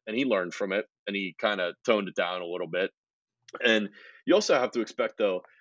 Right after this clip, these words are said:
that's a superstar player, and in a league that do-, didn't or doesn't take care of its superstar players, it's very difficult to play in that league with that amount of talent and just look around you and be like, "Wow, I, I,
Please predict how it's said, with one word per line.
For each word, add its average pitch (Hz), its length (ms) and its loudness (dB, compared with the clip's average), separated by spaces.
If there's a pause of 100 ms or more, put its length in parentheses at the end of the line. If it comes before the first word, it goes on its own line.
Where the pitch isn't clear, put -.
(240)
that's - 300 -4
a 196 40 0
superstar 135 380 -2
player, 110 540 -2
and 95 400 -4 (320)
in 127 180 4
a 135 60 8
league 139 260 2
that 127 420 2
do-, 110 60 -14
didn't 143 420 0
or 107 160 -2
doesn't 107 480 0
take 104 200 -2
care 101 160 -2
of 92 60 -6
its - 160 -14
superstar 101 480 -6
players, 101 440 0 (260)
it's 135 200 -4
very 123 280 4
difficult 95 520 -2
to - 120 -20
play 98 200 4
in 87 100 -4
that 92 200 -2
league 90 300 -4 (400)
with - 160 -6
that 104 180 6
amount 101 220 2
of 92 60 -4
talent 90 460 4 (360)
and 98 220 -6
just 92 180 -8
look 113 220 -4
around 107 320 2
you 95 100 -2
and 90 80 -4
be 90 80 -6
like, 87 180 -4
"Wow, 85 380 0
I, 98 260 0
I, 98 180 -4